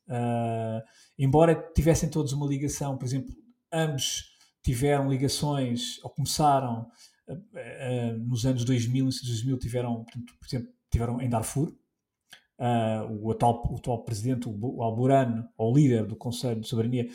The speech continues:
chegou a ser comandante regional, portanto, na, na, na Guerra de Darfur. Ah, e o, ah, líder das Forças Rápidas, destas, deste,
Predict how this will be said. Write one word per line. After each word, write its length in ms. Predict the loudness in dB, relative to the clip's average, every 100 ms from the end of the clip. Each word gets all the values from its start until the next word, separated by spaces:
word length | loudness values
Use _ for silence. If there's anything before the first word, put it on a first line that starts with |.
| -14 -18 _
chegou 220 | -6 0
a 40 | 2
ser 220 | 4 2
comandante 300 | 0 0 0
regional, 540 | 0 0 0 0 -4
portanto, 300 | -8 -16 -18 -14
na, 220 | -12 -12
na, 240 | -14 -16 -20 -16
na 120 | -12
Guerra 200 | -8 -6
de 60 | -6
Darfur. 440 | -6 0 0 0 -8 _ _ -6
Ah, 520 | -4 -2 -2 -4 -6 -10 -20 -20 -20 -18 -18 -20 _ _ _ _ _ _
e 200 | 6 10
o, 600 | 10 10 6 2 -2 -10 -6
ah, 200 | -2 2
líder 280 | 2 4 2
das 120 | 0
Forças 220 | -2 -2 0
Rápidas, 580 | 0 -2 -2 -6 -6
destas, 300 | -6 -6 -6
deste, 260 | -4 -6 -6